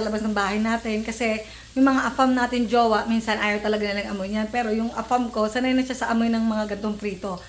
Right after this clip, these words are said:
Ako na lang ang nagreklamo kasi yung bahay ko, amoy prito na talaga. Anyway, dun sa hindi pa nakakapanood ng iba kong video tungkol sa mga isda-isdaan, ito na siya, mga do, no? Ito yung nahuhuli tuwing October. Eh, August pa lang ngayon.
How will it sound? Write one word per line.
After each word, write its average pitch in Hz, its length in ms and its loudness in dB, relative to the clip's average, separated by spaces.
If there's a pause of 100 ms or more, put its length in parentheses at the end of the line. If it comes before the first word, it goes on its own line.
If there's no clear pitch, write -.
(420)
Ako 262 240 2
na 262 80 4
lang 240 240 2
ang 220 80 0
nagreklamo 202 480 -2
kasi 220 160 -4
yung 214 80 0
bahay 214 320 0
ko, 220 320 -2 (320)
amoy 247 320 2
prito 247 400 0
na 220 80 0
talaga. 190 480 -2
Anyway, 226 480 2 (320)
dun 285 160 10
sa 311 80 6
hindi 302 240 8
pa 285 160 8
nakakapanood 269 640 6
ng 269 160 8
iba 247 80 8
kong 254 160 8
video 233 400 8
tungkol 233 240 0
sa 220 160 0
mga 208 160 0
isda-isdaan, 202 720 2
ito 214 240 2
na 226 80 4
siya, 233 160 4
mga 214 160 2
do, 233 160 8
no? 220 160 2 (480)
Ito 254 240 8
yung 277 160 8
nahuhuli 262 560 10
tuwing 233 240 2
October. 208 720 0
Eh, 214 160 4
August 220 320 0
pa - 80 -2
lang 214 160 2
ngayon. 214 320 0